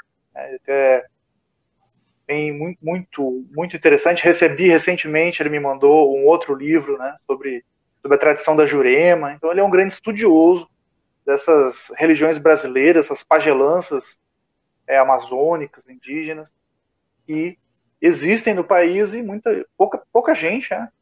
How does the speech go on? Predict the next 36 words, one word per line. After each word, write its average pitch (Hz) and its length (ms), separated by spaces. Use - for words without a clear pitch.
acaba 190 220
conhecendo. 180 920
Livro 175 460
para 139 140
conversarmos 143 680
hoje 190 460
de 143 140
um 196 100
tema 214 600
que - 80
eu 254 60
acredito 208 500
que 208 300
desperte 190 640
o - 20
interesse 180 460
de 175 80
muita 196 340
gente. 139 400
Aliás, 208 680
eu 196 500
diria 190 380
que 226 100
foi 226 300
o - 120
tema 240 560
que 240 340
fez 233 360
eu 262 100
começar 277 640
a - 20
pesquisar 220 560
esse 214 140
tipo 214 200
de 208 120
assunto. 196 520